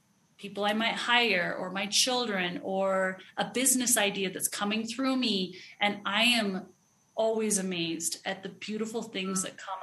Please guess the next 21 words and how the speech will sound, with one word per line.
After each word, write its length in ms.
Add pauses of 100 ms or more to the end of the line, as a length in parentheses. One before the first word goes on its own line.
up. 220
And 100
I 100
am 120
to 100
tell 200
you, 100
this 220
is 160
what's 180
helped 300
our 120
business 460
tremendously, 760
'cause 160
I'll 140
get 220
ideas 680
that 140
I 80
share. 720